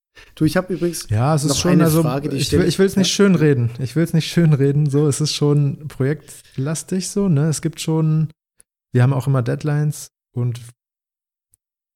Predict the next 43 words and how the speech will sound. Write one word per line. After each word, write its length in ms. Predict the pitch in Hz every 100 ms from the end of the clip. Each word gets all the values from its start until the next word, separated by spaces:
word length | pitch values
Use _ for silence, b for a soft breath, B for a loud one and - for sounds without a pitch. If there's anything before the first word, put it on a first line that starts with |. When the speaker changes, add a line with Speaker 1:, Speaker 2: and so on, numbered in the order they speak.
| _ -
Speaker 2:
ja, 260 | 113 117
ich 100 | 120
muss 160 | 127 120
sagen, 640 | 131 131 131 127 127 127 -
ich, 260 | - - - -
ich 160 | -
bin 100 | 127
immer 240 | 131 127 123
so, 180 | 117 123
ich 60 |
hab 100 | 123
so 80 | 127
gemischte 320 | 127 139 -
Gefühle, 340 | 127 - 160 143
was 100 | 127
Deadlines 320 | 151 151 147
angeht. 300 | 151 147 156 _ _ _ _ _ -
Ich 140 | 117
find's 380 | - 143 - - -
immer 200 | 139 123
gut, 380 | 180 180 - 180
auch 180 | 139
so 300 | - 135 131
in 80 | 127
Bezug 240 | 117 151 -
auf 80 |
das, 160 | - 127
was 100 | 127
du 100 | 123
vorhin 300 | - 151 147
gesagt 260 | 139 143 143
hast, 120 | -
so, 80 | 123
okay, 180 | -
wenn 80 | 120
man 160 | 117 113
weiß, 220 | 123 117
man 80 | 120
hat 100 | 120
so 80 | 117
viel 140 | 120
Zeit, 340 | 120 131 131
dann 260 | 113 107